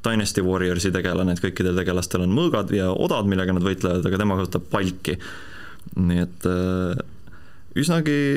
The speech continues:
üsnagi huvitav ja hästi palju paralleele oskan ma just siduda nüüd Berserkiga, et, äh, see umbes näitab, et natukene, noh, üritab vist roh-, võib-olla lõppude lõpuks on natuke selline positiivsem sõnum, aga üldiselt on selline, et, et kurat, et, äh,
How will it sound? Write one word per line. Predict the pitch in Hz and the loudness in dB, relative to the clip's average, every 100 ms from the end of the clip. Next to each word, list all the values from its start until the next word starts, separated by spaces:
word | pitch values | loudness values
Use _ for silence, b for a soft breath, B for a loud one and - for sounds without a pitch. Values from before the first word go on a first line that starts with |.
| - | 2
üsnagi | - 190 160 | 2 2 4
huvitav | 156 90 95 | 2 2 2
ja | 101 | 2
hästi | 131 143 | 2 0
palju | 135 120 | 0 2
paralleele | 131 95 90 92 95 | 2 2 2 2 0
oskan | 92 101 95 | 0 2 2
ma | 92 92 | 2 2
just | 92 - - | 0 -4 -2
siduda | 107 98 92 | 0 2 2
nüüd | 92 90 - | 2 0 -4
Berserkiga, | - 98 120 123 92 87 90 87 - - | -4 0 0 0 0 2 2 0 -4 -4
et, | 92 - - | -4 -6 -4
äh, | 90 - - - - - - - - - - | -2 -2 -4 -6 -10 -14 -14 -14 -10 -8 -8
see | - 90 87 87 87 - | -2 0 2 2 0 0
umbes | 101 90 98 | 2 2 0
näitab, | 90 85 | 0 0
et | 85 - - - - - B B | -2 -4 -14 -14 -14 -14 B B
natukene, | 127 131 120 104 98 98 95 - | -2 0 2 2 2 2 2 0
noh, | - 104 90 B B B B B B - - | 0 0 -2 B B B B B B -10 -2
üritab | 127 - 98 | -2 0 -2
vist | 87 98 - - | 0 -2 -2 0
roh-, | 107 107 - | 0 0 0
võib-olla | 123 117 120 113 | 0 2 2 2
lõppude | 120 107 101 | 0 0 0
lõpuks | 101 95 | 0 0
on | 101 | 0
natuke | 95 - | 0 0
selline | 98 | 0
positiivsem | 95 139 - 98 98 | 0 -2 0 2 2
sõnum, | 92 98 92 | 2 2 2
aga | 92 95 | 2 2
üldiselt | 98 95 90 85 | 2 0 0 0
on | 92 | 0
selline, | 87 90 87 | 2 2 2
et, | 85 | 0
et | - | -4
kurat, | - 104 - | -2 -2 -2
et, | 87 - - | -4 -4 -2
äh, | 90 90 | 0 0